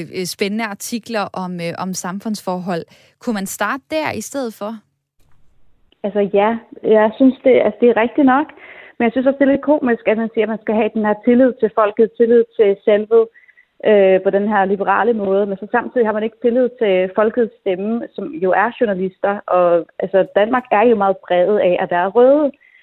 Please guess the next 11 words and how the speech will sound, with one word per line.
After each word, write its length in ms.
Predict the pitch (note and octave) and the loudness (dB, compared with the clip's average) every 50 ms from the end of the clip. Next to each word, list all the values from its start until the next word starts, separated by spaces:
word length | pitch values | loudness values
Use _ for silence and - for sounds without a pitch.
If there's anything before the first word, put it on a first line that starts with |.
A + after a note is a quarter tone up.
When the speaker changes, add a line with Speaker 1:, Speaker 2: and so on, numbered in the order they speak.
| _ _ _ _ | _ _ _ _
Speaker 2:
Til, 400 | - A3 G#3+ G3 F#3+ F#3 F3+ - - | 2 4 4 4 4 2 0 0 -2
altså, 200 | - G3 F#3+ G3 | -4 -2 -2 -2
to 140 | G3 A3+ A#3 | -4 -4 -4
tusind 260 | A3+ B3+ A#3+ B3+ A3+ | -4 -2 -2 0 0
nitten, 300 | G3+ G3 G3+ A#3 C4 B3+ | 0 0 0 0 -2 0
så 100 | - B3+ | 0 0
var 160 | G3+ F#3 G#3+ | 0 2 2
vi 60 | C4+ | 2
jo 100 | C#4+ C4 | 2 2
meget 280 | G#3+ F3+ E3 E3+ F3 D3+ | 2 2 0 0 2 2
røde. 380 | D#3+ D#3 D#3 D#3 D#3+ F3 G3 | 2 2 2 2 0 -2 -4